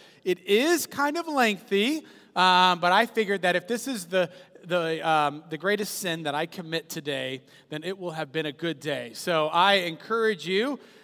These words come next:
uh, to keep your attention as we, uh, read through,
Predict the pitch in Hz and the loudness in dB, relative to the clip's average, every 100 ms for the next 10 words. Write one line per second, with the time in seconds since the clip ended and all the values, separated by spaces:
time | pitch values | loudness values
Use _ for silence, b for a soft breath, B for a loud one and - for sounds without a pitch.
0 | - 170 165 - - 262 240 220 190 233 | -2 0 0 -4 -8 -6 -2 0 0 0
1 | 247 240 359 320 196 180 165 185 196 170 | 0 0 -4 0 0 0 0 0 0 2
2 | 165 170 220 233 202 - 208 190 175 180 | 0 0 -4 -4 -8 -10 -4 0 2 0
3 | 233 | -2